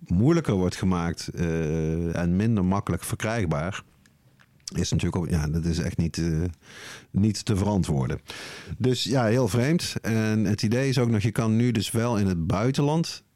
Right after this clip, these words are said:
via buitenlandse webshop mag je het nog kopen. En buitenlandse mensen mogen in Nederlandse webshops ook vaporizers nog steeds kopen. Maar dat gaat eruit, eh, hopen ze, in, eh, in,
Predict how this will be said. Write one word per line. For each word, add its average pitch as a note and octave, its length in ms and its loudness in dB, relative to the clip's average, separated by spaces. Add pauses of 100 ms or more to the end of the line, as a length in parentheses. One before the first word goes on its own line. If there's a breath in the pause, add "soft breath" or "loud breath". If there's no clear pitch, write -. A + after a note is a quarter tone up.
(120)
via F#2+ 240 -2
buitenlandse A2+ 680 0
webshop C#3 380 0
mag C3+ 200 0
je - 60 -2
het A#2 100 0
nog A#2+ 120 0
kopen. A#2 380 0
En G#2 240 2
buitenlandse G#2 680 0
mensen G2 320 0
mogen G2 280 0
in E2+ 200 2
Nederlandse G2+ 560 0
webshops F#2 640 -2
ook A#2 460 -2 (320)
vaporizers C3 680 0
nog A#2+ 120 0
steeds A#2+ 260 -2
kopen. B2+ 420 0 (500 loud breath)
Maar A2 220 2
dat C3 180 0
gaat B2+ 240 0
eruit, C#3 440 0 (220)
eh, A2 640 0
hopen B2+ 520 0
ze, C#3+ 260 0
in, A2+ 240 4
eh, G#2+ 540 0
in, G#2+ 320 2